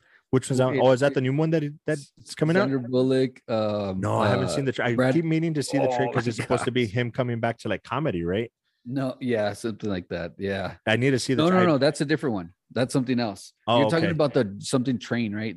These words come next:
Speaker 2: The
Speaker 1: Yeah, yeah, yeah.
Speaker 2: the bullet train. I think that's what it's called.
Speaker 1: Yeah, something
Speaker 2: Is
Speaker 1: like
Speaker 2: it?
Speaker 1: that.
Speaker 2: Yeah, no, this one's <laughs> totally different, dude. He comes out. It's with, um, what's the guy that was the Magic Mike? What's his name?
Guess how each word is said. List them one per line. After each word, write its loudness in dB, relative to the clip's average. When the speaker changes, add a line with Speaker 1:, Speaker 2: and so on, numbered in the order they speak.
Speaker 2:
The -4
Speaker 1:
Yeah, 2
yeah, 0
yeah. 0
Speaker 2:
the 0
bullet 2
train. -4
I -10
think -6
that's -4
what -10
it's -18
called. -12
Speaker 1:
Yeah, 0
something -10
Speaker 2:
Is -4
Speaker 1:
like -2
Speaker 2:
it? 0
Speaker 1:
that. -8
Speaker 2:
Yeah, 2
no, 2
this 0
one's 2
<laughs> -20
totally 0
different, -6
dude. 0
He -2
comes -2
out. -2
It's -2
with, 0
um, 2
what's -4
the -2
guy 0
that 0
was 0
the -6
Magic -4
Mike? 0
What's -6
his -6
name? 0